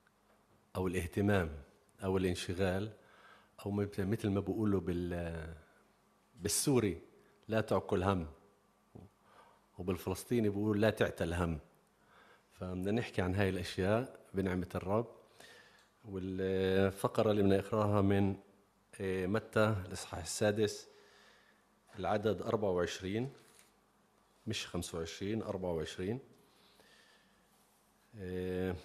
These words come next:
طبعًا بدنا نقرأها ونتأمل فيها. بصلي للرب إنه يكون الكلام، إيه، مقبول وصحيح من ناحيته.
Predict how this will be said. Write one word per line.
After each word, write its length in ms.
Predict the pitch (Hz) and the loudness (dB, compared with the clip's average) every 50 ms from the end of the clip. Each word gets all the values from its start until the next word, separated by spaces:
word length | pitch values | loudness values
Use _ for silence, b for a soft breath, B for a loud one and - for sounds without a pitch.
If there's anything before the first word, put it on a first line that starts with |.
| B B B B B _ | B B B B B _
طبعًا 340 | - 107 104 98 95 90 92 | -2 -2 0 0 0 0 -2
بدنا 380 | 95 90 90 92 92 92 90 90 B B B B B B B _ _ _ _ _ _ _ - | -2 -2 -2 -2 -4 -4 -6 -8 B B B B B B B _ _ _ _ _ _ _ -12
نقرأها 600 | 92 95 90 - - 110 107 92 95 101 101 92 - - - | -10 -10 -10 -6 -6 -6 -4 -2 -2 -2 -2 -4 -6 -8 -6
ونتأمل 560 | 95 95 95 - - 107 104 104 101 95 90 | -6 -6 -6 -6 -6 -4 -2 0 0 -2 -2
فيها. 440 | - - 104 98 98 104 117 120 117 - - B B B B B B B B B B B B B _ | -4 -4 -2 0 0 0 0 -2 -4 -8 -16 B B B B B B B B B B B B B _
بصلي 480 | - 90 98 - - 110 107 104 98 98 | -8 -6 -6 -2 2 2 4 4 4 4
للرب 420 | 95 98 95 95 101 104 95 95 | 4 4 4 4 4 2 2 2
إنه 380 | 101 95 95 95 92 92 90 87 B B B B B - | 0 0 0 0 0 0 -2 -4 B B B B B -12
يكون 380 | - - 104 - - 107 98 95 | -12 -12 -10 -4 -2 0 2 2
الكلام، 640 | 98 95 - 101 98 95 101 98 95 98 95 95 - - - _ _ _ _ b b b b b b b b b _ _ _ - | 0 0 0 0 0 2 2 0 0 -2 -2 -4 -8 -14 -20 _ _ _ _ b b b b b b b b b _ _ _ -12
إيه، 260 | 92 90 90 87 87 | -10 -6 -6 -4 -2
مقبول 520 | 90 98 - - 87 101 107 101 101 101 | -2 -2 -4 -4 -4 -4 -2 0 0 0
وصحيح 680 | 92 87 - - - 95 - - 101 95 92 - - | -2 -2 -2 -2 -4 -4 -2 -2 -4 -4 -4 -6 -4
من 140 | 92 92 95 | -4 -2 0
ناحيته. 420 | 95 90 - 101 90 - - - | 0 0 -2 -4 -6 -8 -8 -12